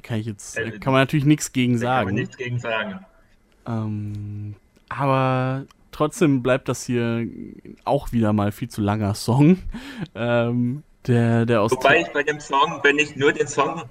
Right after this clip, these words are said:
Speaker 2: vor mir liegen habe, sehe ich da keinen Bezug zu neunzehnhundertvierundachtzig. Genau wie bei der großen Space-Symphonie, Matt Bellamy muss erstmal in einem Interview sagen, worum es da überhaupt geht.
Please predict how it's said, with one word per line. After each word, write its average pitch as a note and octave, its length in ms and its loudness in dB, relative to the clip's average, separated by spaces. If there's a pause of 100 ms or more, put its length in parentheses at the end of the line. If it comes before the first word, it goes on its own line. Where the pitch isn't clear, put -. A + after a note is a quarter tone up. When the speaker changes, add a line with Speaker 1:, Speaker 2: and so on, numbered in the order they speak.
(760)
Speaker 2:
vor A#2 120 -2
mir A2+ 120 4
liegen A#2 300 2
habe, B2 260 4
sehe A#2+ 220 2
ich B2 80 -10
da A2+ 120 0
keinen A2+ 300 -2
Bezug A2 420 -6
zu - 80 -6
neunzehnhundertvierundachtzig. G2 1040 -4 (420)
Genau B2+ 380 4
wie B2+ 380 -2 (160)
bei A2 220 0
der G#2 140 4
großen A#2+ 380 0
Space-Symphonie, B2 920 -2
Matt A#2 240 2
Bellamy A#2+ 300 4
muss A#2+ 220 2
erstmal A#2 540 0
in A#2+ 80 -2
einem A2 100 2
Interview B2 420 -4
sagen, A2+ 560 2 (240)
worum A2 220 0
es A#2+ 100 -2
da A2 80 4
überhaupt G2 340 0
geht. A#2+ 380 0